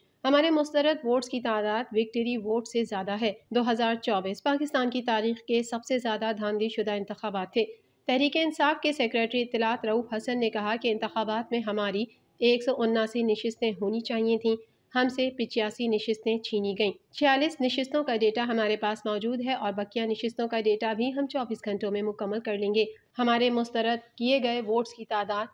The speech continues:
विक्टरी वोट से भी जायद है। दो हज़ार चौबीस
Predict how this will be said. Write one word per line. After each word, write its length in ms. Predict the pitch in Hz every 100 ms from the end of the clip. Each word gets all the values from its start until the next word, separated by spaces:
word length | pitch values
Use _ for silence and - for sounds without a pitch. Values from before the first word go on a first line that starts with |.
| _ 214
विक्टरी 440 | 240 240 269 269 226
वोट 240 | 214 226
से 140 | - 202
भी 120 | 220
जायद 280 | 214 196 196
है। 120 | 226 - - _ -
दो 120 | 262
हज़ार 300 | 320 320 330
चौबीस 400 | 339 262 220 233